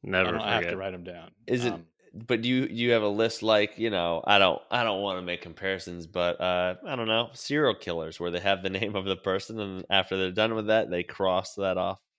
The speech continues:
Speaker 3: their list
Speaker 1: They have
Speaker 3: and
Speaker 1: lists
Speaker 3: there you go.
Speaker 1: sometimes.
Speaker 3: Lesson taught.
Speaker 2: Well, maybe in the movies, but if, if maybe a real serial killer, do they have to write down the names of the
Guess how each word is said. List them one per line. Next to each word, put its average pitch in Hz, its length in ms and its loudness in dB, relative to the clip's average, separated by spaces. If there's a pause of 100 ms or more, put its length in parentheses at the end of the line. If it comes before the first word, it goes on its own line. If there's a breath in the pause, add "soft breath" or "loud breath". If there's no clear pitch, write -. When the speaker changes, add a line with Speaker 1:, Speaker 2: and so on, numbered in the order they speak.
(160)
Speaker 3:
their 87 120 -4
list 139 280 0
Speaker 1:
They 95 100 2
have 123 120 6
Speaker 3:
and 131 60 -2
Speaker 1:
lists 123 220 6
Speaker 3:
there 107 80 2
you 101 80 4
go. 98 140 6
Speaker 1:
sometimes. - 340 -2
Speaker 3:
Lesson 98 460 0
taught. 120 400 2 (560)
Speaker 2:
Well, 131 480 -2 (280)
maybe 156 300 2
in 135 140 0
the 107 60 -6
movies, 107 800 -6 (120)
but - 160 -8 (420)
if, 147 240 0
if 147 160 0 (400)
maybe 247 260 -6
a 165 120 -6
real 220 260 -2
serial 196 420 -4
killer, 202 240 -4
do 156 120 -2
they 170 160 2
have 135 380 4
to 131 100 0
write 120 320 0
down 120 460 4
the 104 80 -2
names 107 420 -2
of 107 100 -2
the 98 160 -2